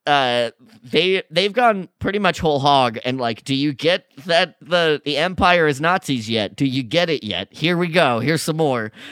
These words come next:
Um, and, like, this, I, so,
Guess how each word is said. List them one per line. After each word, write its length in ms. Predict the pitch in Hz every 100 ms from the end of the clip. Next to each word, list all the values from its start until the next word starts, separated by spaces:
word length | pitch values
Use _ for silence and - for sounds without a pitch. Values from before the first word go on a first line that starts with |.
| - - _ -
Um, 460 | 143 143 139 139 - _ _ _ _ _ _ _ _
and, 200 | 170 170
like, 240 | 165 143 123
this, 460 | 123 151 151 - - -
I, 440 | 123 127 127 117 - _ _ -
so, 480 | - 190 170 160